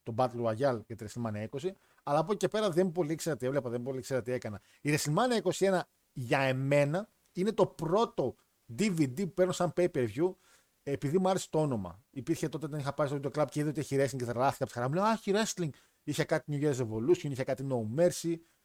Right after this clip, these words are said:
ε, με Eddie και, όχι, No Mercy με Eddie και, αχ, ποιο ήτανε, το τέσσερα, δεν είχε, όχι, δεν είχε Eddie, συγγνώμη. Ε, το No Way Out με το Lesnar είχα δει, πάρα πολλά pay-per-view και βλέπω τη WrestleMania είκοσι ένα και επειδή είχε πάρα πολλούς παλαιστές απ' έξω, ήτανε,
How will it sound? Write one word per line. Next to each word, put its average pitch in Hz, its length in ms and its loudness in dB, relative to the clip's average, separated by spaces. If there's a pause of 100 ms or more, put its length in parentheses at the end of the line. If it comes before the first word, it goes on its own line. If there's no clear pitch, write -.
(200)
ε, 131 580 0
με 127 140 0
Eddie 120 180 -2
και, 110 140 -12
όχι, 127 220 -6 (440)
No 127 180 -2
Mercy 131 220 -2
με 120 280 0
Eddie 117 200 -2
και, 92 1160 -8 (240)
αχ, - 160 -18
ποιο 143 120 -8
ήτανε, 104 320 -10 (380)
το 107 140 -14
τέσσερα, 117 380 -2
δεν 127 140 -4
είχε, 139 120 -6
όχι, 143 100 0
δεν 143 100 -2
είχε 127 160 -2
Eddie, 110 120 -4
συγγνώμη. 120 340 -4 (360)
Ε, 120 400 0
το 120 120 -2
No 135 160 2
Way 147 220 4
Out 120 180 0
με 113 100 -8
το 113 80 -6
Lesnar 120 340 -2
είχα 104 180 -12
δει, 185 320 2 (340)
πάρα 202 260 4
πολλά 160 200 4
pay-per-view 151 440 0 (240)
και 190 120 2
βλέπω 240 240 4
τη 208 120 -4
WrestleMania 208 300 2
είκοσι 160 300 -2
ένα 147 140 2
και 160 100 -2
επειδή 202 180 -2
είχε 214 100 2
πάρα 240 240 2
πολλούς 196 160 -2
παλαιστές 156 300 2
απ' 139 140 0
έξω, 135 200 0
ήτανε, 185 260 0